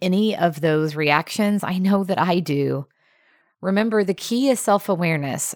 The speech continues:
recognizing the things you do in conflict that aren't helpful, because we can only leverage it if we give ourselves an opportunity to leverage it by leading through it in a productive way. That's why we've got to name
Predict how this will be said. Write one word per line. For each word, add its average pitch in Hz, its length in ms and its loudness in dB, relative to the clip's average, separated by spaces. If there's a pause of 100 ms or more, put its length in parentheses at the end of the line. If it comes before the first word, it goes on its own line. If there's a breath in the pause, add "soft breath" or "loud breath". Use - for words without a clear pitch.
recognizing 151 1040 0
the 143 100 2
things 156 360 0
you 160 80 0
do 147 160 2
in 139 120 -4
conflict 143 540 -4
that - 240 0
aren't 220 260 0
helpful, - 640 -2 (600 soft breath)
because 226 340 -2
we 226 120 -4
can 254 200 -2
only 240 380 2
leverage 165 540 -2
it 269 180 2
if - 100 -8
we 220 100 0
give 233 280 2
ourselves 190 400 0
an 170 100 -6
opportunity 190 760 -2
to - 160 -4
leverage 240 600 0
it 127 220 0 (460 soft breath)
by 208 140 2
leading 226 560 2
through 202 320 0
it 160 200 2
in 175 100 -4
a 175 60 0
productive 160 680 0
way. 135 400 0 (960 soft breath)
That's - 260 -2
why 208 140 4
we've 170 240 0
got 156 160 2
to 170 100 2
name 175 680 0